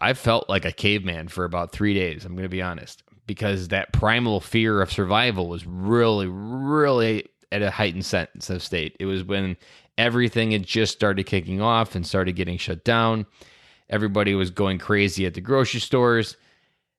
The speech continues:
That fear was something that my brain manifested very heavily. And it was a, a hard three days. I'm not going to lie, because I felt like I needed to protect my family. It felt like I needed to, to do something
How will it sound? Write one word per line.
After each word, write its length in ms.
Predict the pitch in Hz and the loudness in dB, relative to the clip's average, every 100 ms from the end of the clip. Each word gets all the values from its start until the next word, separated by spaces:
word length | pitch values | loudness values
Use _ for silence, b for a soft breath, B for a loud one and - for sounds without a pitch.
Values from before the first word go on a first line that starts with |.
| _ - | _ 0
That 240 | 107 - | 0 0
fear 500 | - 151 151 113 107 | 0 2 4 4 2
was 320 | 104 107 104 | 0 0 0
something 460 | - 113 104 110 104 | 2 0 2 0 0
that 180 | 98 95 | 0 0
my 200 | 101 104 | 0 0
brain 380 | 98 107 101 98 | 0 0 2 2
manifested 720 | 98 95 95 92 - 92 85 | 2 2 2 0 0 -6 -6
very 500 | 85 104 104 101 92 | 0 2 6 6 4
heavily. 420 | 92 87 82 - | 2 0 -4 -10
And 160 | 71 82 | -10 -6
it 180 | 92 | -6
was 340 | - 95 90 87 - | -4 -4 -4 -6 -6
a, 280 | 85 85 - - | -6 -6 -10 -12
a 80 | - | -4
hard 300 | 98 131 147 | 0 0 0
three 180 | - 131 | 0 2
days. 260 | 110 87 | 2 2
I'm 80 | 92 | -2
not 220 | 95 95 | 0 -2
going 360 | - 98 98 98 | -2 -4 -4 -4
to 160 | - 92 | -4 0
lie, 200 | 98 82 | 0 0
because 260 | 85 87 | -2 -4
I 460 | 87 92 95 98 92 b b b | 0 2 4 2 0 b b b
felt 420 | - - 104 104 | -4 2 2 2
like 280 | 98 92 - | 0 -2 0
I 100 | 92 | 2
needed 240 | 98 95 92 | 2 2 0
to 40 | |
protect 420 | 85 101 - - | -2 -2 -2 -2
my 140 | - 110 | 0 2
family. 540 | - 113 113 110 110 B B B | 4 4 4 2 0 B B B
It 120 | 98 | -8
felt 340 | - 104 101 92 | -2 0 0 0
like 220 | 95 98 | -2 0
I 100 | 98 | 0
needed 400 | 98 98 98 92 | 2 2 0 0
to, 440 | - 101 95 95 - | 2 4 2 0 -4
to 80 | - | -10
do 320 | 92 117 120 | -4 2 4
something 680 | 113 - 107 98 107 104 101 | 4 2 0 0 0 0 -6